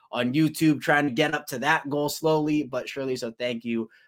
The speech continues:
for doing that. And of course, we're here on the Locked On Podcast Network, your team every day. But let's continue talking about the Ravens. I mentioned some of those top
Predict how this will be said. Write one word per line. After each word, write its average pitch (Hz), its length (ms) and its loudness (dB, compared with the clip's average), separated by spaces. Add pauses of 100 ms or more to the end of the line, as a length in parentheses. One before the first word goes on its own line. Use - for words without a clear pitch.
(140)
for 117 260 -4
doing 117 320 0
that. 113 140 -2
And 107 80 -10
of 117 80 -18
course, 131 240 -4
we're 113 60 -8
here 113 100 -2
on 107 100 -6
the 98 60 -14
Locked 98 280 -10
On 95 160 -12
Podcast - 560 -14
Network, 127 460 -2 (400)
your 220 160 8
team 220 220 2
every 208 240 6
day. 220 120 6
But 160 160 2
let's 226 240 2
continue 202 380 -4
talking 185 240 0
about 180 160 2
the 165 80 0
Ravens. 156 380 2
I 143 80 4
mentioned 151 400 0
some 151 140 0
of 143 40 0
those 135 160 -2
top 147 320 2